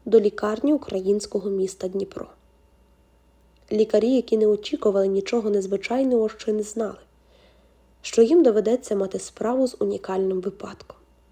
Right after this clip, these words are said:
Коли лікарі оглянули породіллю, вони спочатку просто розгубилися. Вона була на сьомому місяці вагітності,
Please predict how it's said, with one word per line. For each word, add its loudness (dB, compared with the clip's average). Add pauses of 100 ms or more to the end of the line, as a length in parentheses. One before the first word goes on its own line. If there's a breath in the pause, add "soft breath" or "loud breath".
(800 soft breath)
Коли 8
лікарі 2
оглянули 4
породіллю, -2 (720 soft breath)
вони 4
спочатку 0
просто 2
розгубилися. -2 (1120)
Вона 2
була 4
на 2
сьомому 2
місяці -2
вагітності, -2